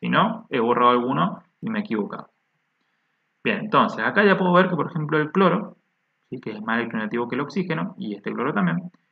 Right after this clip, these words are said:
tiene siete. Entonces con este electrón completaría su octeto. Y este con este electrón completaría su octeto. Perfecto. Entonces lo hacemos que lo compartan.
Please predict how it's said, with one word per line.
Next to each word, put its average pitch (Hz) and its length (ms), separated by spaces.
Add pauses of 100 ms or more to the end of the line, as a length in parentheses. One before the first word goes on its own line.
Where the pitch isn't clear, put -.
(140)
tiene 170 300
siete. 202 300
Entonces 143 460
con 160 200
este 185 260
electrón 175 360
completaría 120 540
su 117 140
octeto. - 540 (760)
Y 123 140
este 117 240
con 110 180
este 107 200
electrón 170 280
completaría 131 460
su 113 120
octeto. - 440 (140)
Perfecto. - 580 (300)
Entonces 147 500
lo 110 140
hacemos 120 340
que 110 80
lo 107 100
compartan. - 520